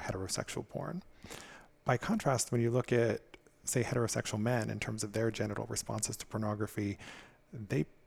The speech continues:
pretty much only respond to porn featuring women. And if you look at gay men, they pretty much only respond to porn featuring men.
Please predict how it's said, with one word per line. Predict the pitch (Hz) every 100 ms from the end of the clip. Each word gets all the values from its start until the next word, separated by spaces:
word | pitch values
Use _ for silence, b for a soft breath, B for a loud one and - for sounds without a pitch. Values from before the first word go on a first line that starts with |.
| - -
pretty | - 143
much | 135 113
only | 117 107
respond | 104 - 98 101
to | - -
porn | - 107 110
featuring | 113 107 104 110
women. | 123 - 160 143
And | 120
if | -
you | 113
look | -
at | -
gay | 156
men, | 147 143
they | 135
pretty | - 113
much | 104 110
only | 107
respond | 101 - 113 98
to |
porn | - 104 101 98 - -
featuring | 101 - 98 98 - -
men. | 135 - 156